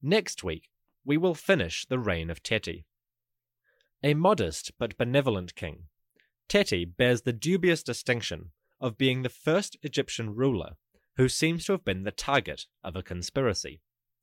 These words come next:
when several members of the royal family and the court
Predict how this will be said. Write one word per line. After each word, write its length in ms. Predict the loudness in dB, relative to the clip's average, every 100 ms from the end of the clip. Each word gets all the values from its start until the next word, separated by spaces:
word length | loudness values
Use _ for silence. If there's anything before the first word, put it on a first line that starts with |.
| _ _ _
when 220 | -2 0 0
several 500 | 0 0 2 0 0
members 500 | -2 -6 -10 -14 -16 _ _
of 160 | -6 -4
the 120 | 0
royal 340 | 4 4 4
family 560 | 0 0 0 -2 -6 -12 _ _ -2
and 240 | 0 0 -6
the 60 | -10
court 500 | -2 0 -2 -6